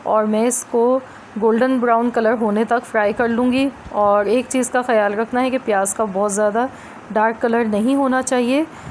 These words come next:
उससे ये होगा कि हमारे हलीम का color अच्छा नहीं आएगा। तो आपने प्याज को बस हल्का golden ही color कर देना है।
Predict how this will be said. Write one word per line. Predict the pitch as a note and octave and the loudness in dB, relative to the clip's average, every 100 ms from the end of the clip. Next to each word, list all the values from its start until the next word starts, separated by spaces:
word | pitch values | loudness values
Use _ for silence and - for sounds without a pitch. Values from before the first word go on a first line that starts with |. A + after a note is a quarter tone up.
| - - | -10 -4
उससे | A3 C4 | 0 0
ये | A3+ | 2
होगा | B3 A#3+ A#3+ | 2 2 0
कि | B3+ | 0
हमारे | A#3 G#3+ G#3+ | 0 0 2
हलीम | B3 G#3+ G#3 A3 | 0 2 2 2
का | A#3 | 0
color | A#3 G#3 A3 | 0 2 2
अच्छा | A3+ G3+ - B3 | 2 0 -2 0
नहीं | B3 B3+ | 2 2
आएगा। | A3+ A3 C4 D#4+ - - - - - | 2 2 0 -2 -8 -18 -20 -18 -4
तो | G#3 G3 | 0 2
आपने | G3+ G3+ A3+ D4 - - - | 2 0 0 0 -2 -8 0
प्याज | G#3+ G#3 | 0 0
को | - A#3+ | -2 -2
बस | A#3+ B3 | -2 -2
हल्का | A3 G#3 B3 | -2 0 0
golden | A3+ A3+ A#3+ B3+ | 2 2 2 2
ही | |
color | B3+ B3 B3 | 2 0 0
कर | B3 A#3 A#3 G#3 | 0 0 0 0
देना | A#3 A#3 B3+ | 0 2 2
है। | C#4+ | 0